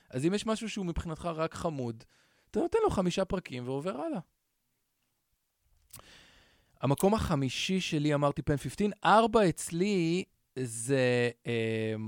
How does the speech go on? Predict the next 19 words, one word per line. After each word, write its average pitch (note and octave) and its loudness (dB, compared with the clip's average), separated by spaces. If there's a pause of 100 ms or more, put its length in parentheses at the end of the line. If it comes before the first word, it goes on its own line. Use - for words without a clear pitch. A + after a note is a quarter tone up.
(220)
מרק C3+ 2
רפלו C3 2
בתפקיד, A#2+ -4
אה, A#2 0
כפול, F3+ 2
I C3 2
know C3+ 0
this C3 -6
much - -6
is B2 -4
true. G#3 2 (320)
בעברית B2+ -2
קראו C3+ -4
לזה C3 0
שומר C3+ -4
אחי. F#3 -2 (720)
אה, A#2+ 0
מיני D3+ 0
סדרה D3 0